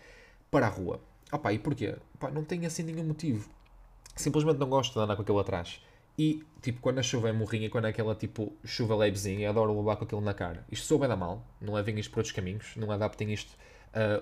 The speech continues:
uma, uma, uma coisa co-, descontextualizada e pornográfica, por favor, porque, tipo, levar com ela na cara, mas a chuva, ok? Tipo,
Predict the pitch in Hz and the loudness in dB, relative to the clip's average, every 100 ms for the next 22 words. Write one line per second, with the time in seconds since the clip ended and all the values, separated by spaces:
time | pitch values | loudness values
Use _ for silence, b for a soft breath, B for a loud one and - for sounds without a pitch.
0 | - 110 107 107 101 98 101 - 113 107 | -2 -4 0 2 2 2 -2 -6 -6 -2
1 | 98 95 - - - 120 120 104 104 95 | -2 -2 -6 -14 -6 -4 -2 0 2 2
2 | 95 - - 117 113 - 147 92 127 113 | 0 -6 -8 -6 -2 2 2 2 0 0
3 | 101 98 104 104 104 90 - 95 - 104 | 2 0 -2 -2 -2 -4 -8 -10 -2 -2
4 | 101 - 110 - 107 110 107 113 107 104 | -2 -4 -6 -2 0 0 0 0 0 -2
5 | 107 110 107 107 107 - 107 98 90 87 | 0 -2 0 -2 -4 -6 -4 -4 -6 -10
6 | - 95 104 113 B B B B 110 98 | -10 -4 -4 -4 B B B B -8 -6